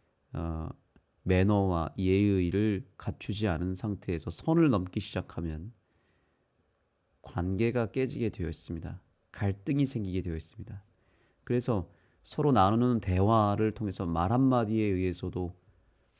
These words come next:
서로 상처를 받거나 관계가 깨지는 이유는, 어, 사람과 사람 사이에도 다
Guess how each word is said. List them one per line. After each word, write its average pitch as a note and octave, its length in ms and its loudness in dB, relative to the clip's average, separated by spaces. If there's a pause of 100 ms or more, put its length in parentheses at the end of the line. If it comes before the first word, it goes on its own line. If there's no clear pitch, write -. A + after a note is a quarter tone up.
서로 A#2+ 240 -2
상처를 C3+ 460 -2
받거나 F2+ 560 -6 (180)
관계가 G2+ 460 -2
깨지는 B2 360 0
이유는, F#2 460 -2 (1300)
어, E2+ 420 -6
사람과 C#3+ 400 0
사람 C#3 280 0
사이에도 G2 680 -2 (280)
다 F#2 320 -2